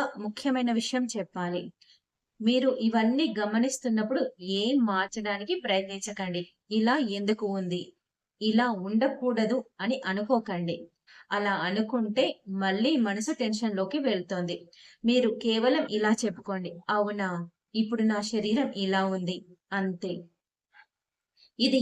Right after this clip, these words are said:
ఎందుకు ఇంత ఇంపార్టెంట్ అంటే, మన శరీరం మన మాటల కంటే ముందు మన అలసటని చెబుతుంది. మనం,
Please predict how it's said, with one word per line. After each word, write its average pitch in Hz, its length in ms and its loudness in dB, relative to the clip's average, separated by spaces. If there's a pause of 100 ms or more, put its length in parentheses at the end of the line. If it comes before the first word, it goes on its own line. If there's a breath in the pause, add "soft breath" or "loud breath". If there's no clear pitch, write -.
(100)
ఎందుకు 254 380 2 (540)
ఇంత 226 280 0 (100)
ఇంపార్టెంట్ 240 600 -2
అంటే, 220 360 0 (400 loud breath)
మన 202 240 0
శరీరం 233 580 0 (100)
మన 208 180 -4 (160)
మాటల 202 460 0
కంటే 214 400 -2 (100)
ముందు 202 380 -2
మన 208 240 -2 (180)
అలసటని 214 500 -2
చెబుతుంది. 180 560 -4 (800)
మనం, 208 300 2